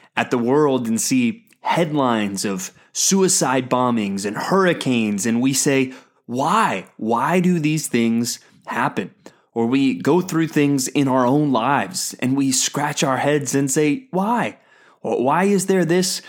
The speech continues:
diagnosis?" Or, "Why is there this broken relationship?" And what we need to realize is that why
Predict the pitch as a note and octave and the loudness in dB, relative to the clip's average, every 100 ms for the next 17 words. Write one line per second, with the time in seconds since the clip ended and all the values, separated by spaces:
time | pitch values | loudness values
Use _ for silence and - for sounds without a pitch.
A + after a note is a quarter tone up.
0 | - - C3 B2+ B2 A#2+ G#2+ G2+ - F#2 | -8 0 2 2 2 0 0 -2 -4 -4
1 | - D#3 C#3+ D3 F3+ F#3+ E3+ F#3 F3 C#3 | -2 0 2 2 2 2 0 0 0 2
2 | D#3 - - - - - G#2+ - C3 E3+ | 0 -2 -6 -12 -20 -20 -10 0 2 2
3 | F3 D#3+ D3+ D3 - - _ _ A#2 C3 | 2 0 2 -2 -6 -20 _ _ -2 0
4 | B2 C3+ C#3+ A#2+ G2+ - F#2 F2 - _ | 2 0 0 -2 -4 -4 -8 -10 -18 _
5 | _ - - _ - E3 D#3 A#3+ C4+ G3+ | _ -20 -20 _ 0 0 2 2 2 4
6 | F#3 F3+ D3 A2 C3+ G#3 C3+ F#2+ F#2 G2+ | 4 2 0 0 0 0 0 -2 -4 -6
7 | - - C3+ B2+ C#3 A#2+ A2+ G#2+ B2 G#3+ | -4 -2 -2 0 0 0 -2 -2 0 2
8 | E3+ G#2 A2 D3 | 0 0 -4 -6